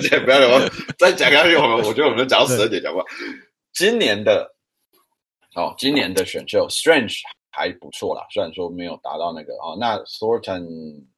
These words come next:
Speaker 2: target 太少，看不出来，但是至少速度很快。其实，那像对，呃，红雀那一场，那个 Lamar-，呃，那个 Ramondre 他受伤嘛，Ramondre 受伤他下去，那个 Kevin Harris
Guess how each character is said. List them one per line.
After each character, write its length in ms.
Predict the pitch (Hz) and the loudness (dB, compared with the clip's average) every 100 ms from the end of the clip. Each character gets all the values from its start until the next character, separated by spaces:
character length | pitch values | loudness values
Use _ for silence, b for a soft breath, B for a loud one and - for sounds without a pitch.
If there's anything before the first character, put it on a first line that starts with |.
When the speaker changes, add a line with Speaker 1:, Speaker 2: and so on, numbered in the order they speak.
| B B B B - | B B B B -4
Speaker 2:
target 280 | 92 87 80 | -4 -4 -2
太 140 | 95 | -4
少， 280 | - - - - | -4 -10 -14 -10
看 180 | 90 | -10
不 80 | 87 | -10
出 220 | - 80 | -12 -12
来， 80 | 82 - | -12 -10
但 160 | - 104 | -6 -6
是 140 | 95 92 | -6 -12
至 100 | 117 | -10
少 200 | 95 64 | -6 -6
速 180 | - 98 | -8 -12
度 100 | 87 | -8
很 100 | 85 - | -8 -2
快。 220 | 95 - | -2 -2
其 120 | 139 143 | -2 -2
实， 80 | B B B | B B B
那 140 | - 143 | -2 2
像 260 | 160 135 | 4 4
对， 460 | 131 127 110 90 - - | 6 6 6 2 -6 -8
呃， 200 | 71 58 | -6 -6
红 200 | - 90 | -6 -6
雀 200 | 92 117 | 0 0
那 120 | 110 | 2
一 40 | 92 | -2
场， 160 | - - _ | -6 -18 _
那 160 | 113 98 | -8 -2
个 300 | 85 65 - _ _ _ | -2 -2 -8 _ _ _
Lamar-， 380 | 90 104 113 127 | -2 0 2 2
呃， 200 | 101 95 | 4 4
那 120 | 110 | 4
个 240 | 98 90 78 | 4 4 4
Ramondre 520 | 92 110 117 104 92 | 2 2 2 2 2
他 240 | 101 101 | 4 2
受 240 | 98 101 82 | 2 0 0
伤 220 | 82 85 | -2 -4
嘛， 100 | 78 | -4
Ramondre 320 | 90 95 92 | -4 -4 -4
受 240 | - 104 | 2 2
伤 160 | 85 90 | 2 -2
他 140 | 92 | -2
下 180 | 92 98 | 2 0
去， 220 | - 76 B B B B - | 0 -8 B B B B -2
那 120 | 135 | 0
个 320 | 120 104 90 - | 6 8 6 6
Kevin 260 | 139 143 | 4 4
Harris 460 | 131 123 110 85 | 6 4 4 -2